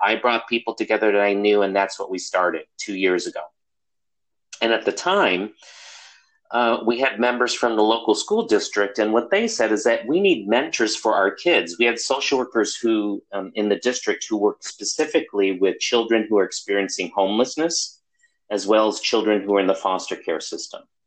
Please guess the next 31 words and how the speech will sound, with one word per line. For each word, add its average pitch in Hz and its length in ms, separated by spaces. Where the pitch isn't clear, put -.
And 101 180
they 120 160
were 151 140
telling, 104 480
they 117 120
had 127 120
been - 160
telling 98 420
me 104 300
for 95 160
the 82 100
past 92 340
couple 90 240
of 90 60
years, 98 260
like, 90 160
"We 117 160
need 143 300
a 120 80
mentorship 110 720
program 82 480
for - 140
them." - 180
And 113 600
of 110 120
course, 127 280
I 107 80
went 135 260
through 123 160
all 113 120
the 117 140